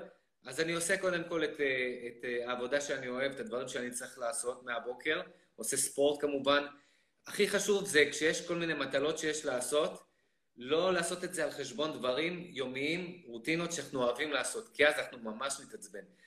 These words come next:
נגיד אם אני אוהב לעשות ספורט, אין מצב, אני קודם כל עושה ספורט, אחר כך אני עושה את כל הדברים שאני כביכול חייב לעשות אבל לא אוהב לעשות. אז, אז,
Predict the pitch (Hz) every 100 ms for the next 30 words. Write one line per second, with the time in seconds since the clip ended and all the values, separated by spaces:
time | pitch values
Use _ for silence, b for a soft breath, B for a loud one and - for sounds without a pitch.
0 | b - 117 160 160 156 156 151 143 -
1 | 139 - - 165 180 - - - 165 185
2 | 180 - 156 131 - 120 127 131 165 165
3 | 165 160 147 151 - - 160 160 135 151
4 | 156 - 143 127 127 120 127 123 113 123
5 | 127 127 117 117 113 117 113 113 135 131
6 | - B B B - - 123 135 135 127
7 | 139 123 113 117 117 107 95 - 95 107
8 | 110 113 120